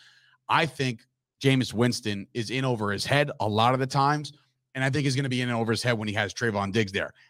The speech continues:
At this point of the season, I don't know if they have Michael Thomas back, but as far as their other receivers go, nobody scares me. Not in the Saints. Alvin Kamara always scares me. He's one of the best players in football, so I think that that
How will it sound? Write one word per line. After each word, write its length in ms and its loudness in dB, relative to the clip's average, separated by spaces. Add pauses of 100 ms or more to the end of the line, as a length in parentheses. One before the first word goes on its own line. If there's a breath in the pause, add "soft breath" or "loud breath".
(140 soft breath)
At 240 0
this 200 4
point 280 4
of 60 -2
the 40 -6
season, 420 -4
I 60 -2
don't 300 4
know 120 2
if 60 -4
they 120 -2
have 320 2
Michael 260 -2
Thomas 340 0
back, 260 4 (420 soft breath)
but 120 0
as 120 -2
far 240 6
as 100 2
their 180 -4
other 140 6
receivers 440 2
go, 180 0
nobody 320 2
scares 420 2
me. 160 -20 (300)
Not 160 4
in 80 2
the 40 2
Saints. 400 0 (360 soft breath)
Alvin 280 6
Kamara 480 4 (140)
always 320 8
scares 300 2
me. 60 -6
He's 120 -6
one 100 0
of 60 -2
the 60 -8
best 340 -4
players 400 -4
in 180 -4
football, 540 0
so 140 -2
I 100 6
think 220 -4
that 200 0
that 260 2